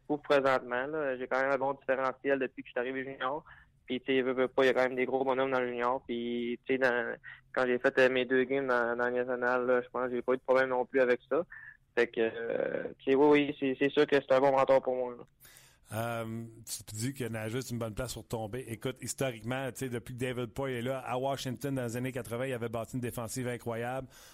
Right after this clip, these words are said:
Speaker 2: Encore une fois, à Nashville, des défenseurs se succèdent. Ce sont tous des défenseurs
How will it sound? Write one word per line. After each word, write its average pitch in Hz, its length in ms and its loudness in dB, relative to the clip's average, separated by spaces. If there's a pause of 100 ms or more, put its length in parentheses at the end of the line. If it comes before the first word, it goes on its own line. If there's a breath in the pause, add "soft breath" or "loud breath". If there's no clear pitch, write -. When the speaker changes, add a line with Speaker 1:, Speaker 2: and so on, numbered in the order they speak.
(140 loud breath)
Speaker 2:
Encore 123 300 -4
une 120 120 -6
fois, 135 200 -4
à 127 60 -4
Nashville, 120 480 -4
des 117 120 -4
défenseurs 127 640 -4
se 113 180 -4
succèdent. - 520 -4
Ce 120 120 -6
sont 113 180 -6
tous 147 200 -4
des 117 160 -6
défenseurs 117 640 -6